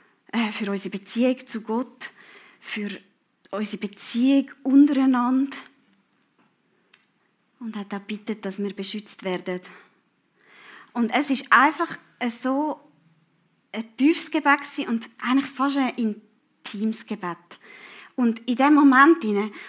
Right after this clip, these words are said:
habe ich u fest so das Gefühl gehabt von, wir sind Familie. Also klar, er, er ist mein Neffe und meine Schwester ist ja auch da dabei, aber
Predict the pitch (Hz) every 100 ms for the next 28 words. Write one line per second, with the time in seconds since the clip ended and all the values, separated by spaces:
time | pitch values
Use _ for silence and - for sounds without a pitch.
0 | - 247 233 226 - _ _ _ - 330
1 | 359 349 311 320 320 - 269 233 226 -
2 | - 302 330 330 277 240 240 233 226 -
3 | _ _ _ _ _ _ _ _ _ _
4 | _ _ _ - 240 262 240 220 - -
5 | 208 190 180 196 156 175 - _ _ _
6 | _ - 226 269 - 302 285 - - 202
7 | - 262 269 294 254 269 349 - 320 -
8 | 254 233 - - - - - _ _ _
9 | _ _ _ _ _ _ - 269 254 269
10 | 381 - 254 233 247 - 233 302 349 302
11 | 294 302 294 - _ - - - 240